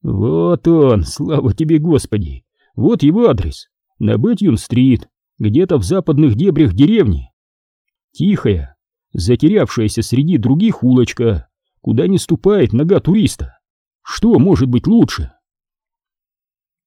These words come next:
В телефонной книге был указан не только адрес Родни, но, как положено, и телефон. Я опустил десятицентовую монету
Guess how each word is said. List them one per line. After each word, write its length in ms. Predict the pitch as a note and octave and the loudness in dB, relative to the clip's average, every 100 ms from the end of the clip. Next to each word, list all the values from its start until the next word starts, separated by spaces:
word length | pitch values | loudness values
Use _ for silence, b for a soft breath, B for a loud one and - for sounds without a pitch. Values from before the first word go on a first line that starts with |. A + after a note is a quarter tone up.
| _ _ _ | _ _ _
В 140 | _ - | _ -6
телефонной 640 | G2 G2+ - A#2+ A2+ A2 | -2 -2 0 0 2 0
книге 600 | - A#2+ D3+ B2+ A2+ C2 - _ _ | 0 2 2 2 0 -4 -12 _ _
был 220 | G2+ G#2 | -2 0
указан 420 | A#2 C#3 A#2 B2 | 0 0 2 2
не 100 | A#2+ | 2
только 380 | B2 G3 A#2+ D3 | 2 -2 0 0
адрес 300 | C3 G#2 A2 | 0 -2 -2
Родни, 420 | F3 E3 E2+ C2 - _ _ _ | 0 0 -2 -6 -12 _ _ _
но, 260 | - G#2 A2+ | -2 0 0
как 200 | A#2 A2 | 0 -2
положено, 640 | A2 D#3 G3 G#2+ D2+ C2 _ _ | 0 0 2 0 -2 -8 _ _
и 120 | A2 | -6
телефон. 680 | C3+ A3 - A#2 A#2 A2 F2+ - _ _ _ _ _ _ _ _ - | -2 0 0 0 0 0 -2 -8 _ _ _ _ _ _ _ _ -8
Я 300 | G2+ G2+ G2+ | -4 -2 -2
опустил 460 | A2+ G2+ - C#3+ | -4 -6 -2 -2
десятицентовую 840 | G#2 A2 G2 A#2 - D3 A2 A2 G#2+ | 0 -4 -4 -6 -4 -2 -2 0 0
монету 540 | A2+ F3+ F3+ D#2 - | 2 2 0 -4 -8